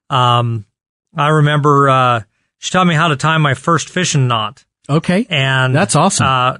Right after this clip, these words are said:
Speaker 1: absolutely. So tied my first fish knot, and she paid me a dollar for every Ziploc bag of fish that I filled up. Well, I went down to that farm pond and I fished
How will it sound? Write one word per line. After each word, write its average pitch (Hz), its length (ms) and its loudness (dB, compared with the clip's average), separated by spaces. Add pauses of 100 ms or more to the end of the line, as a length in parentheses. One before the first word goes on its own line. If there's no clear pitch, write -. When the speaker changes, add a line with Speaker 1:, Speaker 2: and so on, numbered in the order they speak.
(160)
Speaker 1:
absolutely. 160 540 -4
So 143 200 0
tied 202 380 -2
my 208 100 2
first 202 260 0
fish 202 200 -2
knot, 196 180 0
and 170 100 2
she - 140 0
paid 185 220 -2
me 170 140 2
a 127 60 -2
dollar 160 640 0
for 156 240 -2
every 170 320 0
Ziploc 156 680 0
bag 139 440 -2
of 131 360 0
fish 175 540 -4 (280)
that 143 80 -2
I 139 100 0
filled 143 360 0
up. 123 260 -2 (460)
Well, 139 100 -2
I 160 80 2
went 220 160 2
down 214 200 2
to 190 40 2
that 160 200 0
farm 170 280 0
pond 135 300 0
and 135 60 0
I 139 120 -2
fished 139 320 -4